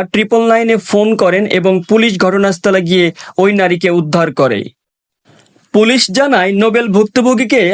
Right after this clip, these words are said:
আটকে রেখে তার আপত্তিকর ভিডিও ধারণ করেন এবং তা ফাঁস করার হুমকি দিয়ে ব্ল্যাকমেইল করতেন।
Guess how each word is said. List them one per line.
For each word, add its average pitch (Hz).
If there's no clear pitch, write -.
আটকে 185
রেখে 240
তার 226
আপত্তিকর 226
ভিডিও 220
ধারণ 185
করেন 127
এবং 185
তা 202
ফাঁস 202
করার 240
হুমকি 220
দিয়ে 254
ব্ল্যাকমেইল 196
করতেন। 160